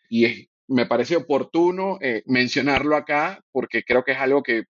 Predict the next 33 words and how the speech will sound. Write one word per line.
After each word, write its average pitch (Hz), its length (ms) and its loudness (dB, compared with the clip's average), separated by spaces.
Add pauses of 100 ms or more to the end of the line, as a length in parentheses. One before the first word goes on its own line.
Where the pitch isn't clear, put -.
(240)
probablemente 123 680 0
vamos 135 460 0
a, 120 80 -4
a, 95 180 -4
a, 95 480 0
a - 120 -4
tener 113 260 0
y, 131 240 0
y 117 100 -4 (120)
creo 135 180 4
que 147 120 -4
podría 135 420 0
ser 160 160 -4
un 160 140 -2
segunda, 156 420 0 (280)
una 170 180 0
segunda 160 760 0
visita 156 600 2
a, 143 180 -14 (240)
acá 139 420 -2 (520)
donde 131 280 2
nos 127 180 0
centremos 127 460 2
en 143 80 -2
hablar 127 280 4
de 107 80 -6
todo 120 120 -2
lo 135 80 4
que 123 60 2
tiene 120 200 -4
que 120 60 0
ver 110 140 4
de, 101 140 0